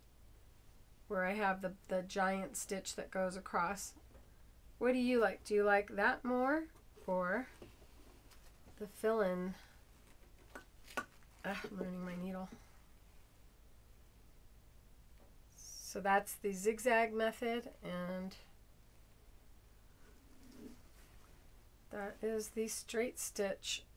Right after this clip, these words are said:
to look like a zigzag stitch method. Mesmerizing. Thank you, Mary. You guys are so nice.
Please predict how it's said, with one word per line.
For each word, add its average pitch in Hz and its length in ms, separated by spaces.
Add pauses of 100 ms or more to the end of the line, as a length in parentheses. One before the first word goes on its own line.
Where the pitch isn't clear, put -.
(380)
to - 120
look 208 280
like 190 280
a 185 120
zigzag 175 500
stitch - 400
method. 180 360 (2250)
Mesmerizing. 240 1160 (240)
Thank 254 220
you, 285 80
Mary. 220 420 (4000)
You 196 120
guys 220 280
are 269 80
so 285 220
nice. 254 460